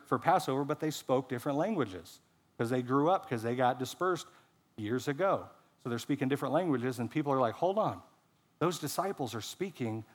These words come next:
my, like, I'm understanding them." It wasn't a babbling, it was known languages. And so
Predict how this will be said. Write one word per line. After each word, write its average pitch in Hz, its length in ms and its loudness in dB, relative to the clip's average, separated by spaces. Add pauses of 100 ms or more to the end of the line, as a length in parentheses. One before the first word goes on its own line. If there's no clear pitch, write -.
my, 139 420 4 (440)
like, 110 120 -2
I'm 143 200 4
understanding 143 640 0
them." 80 120 -16 (600)
It 117 100 -2
wasn't 127 360 0 (160)
a 120 60 0
babbling, 113 640 2
it 120 80 -4
was 107 200 -6
known 110 600 0
languages. 107 600 -4 (360)
And 117 120 -2
so 117 420 2